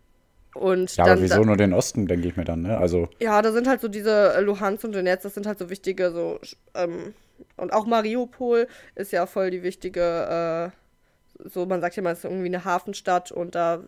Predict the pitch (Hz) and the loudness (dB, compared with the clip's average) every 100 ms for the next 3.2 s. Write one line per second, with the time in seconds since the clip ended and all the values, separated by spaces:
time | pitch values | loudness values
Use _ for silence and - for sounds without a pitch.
0 | _ _ 202 - 185 180 180 - 190 180 | _ _ -10 -8 -8 -8 -10 -8 -2 -2
1 | 180 170 170 - - _ _ - 170 170 | -2 -4 -4 -6 -20 _ _ -8 -6 -8
2 | - 185 - 202 - _ 190 190 190 - | -10 -14 -6 -8 -8 _ -12 -12 -14 -10
3 | 170 185 | -10 -10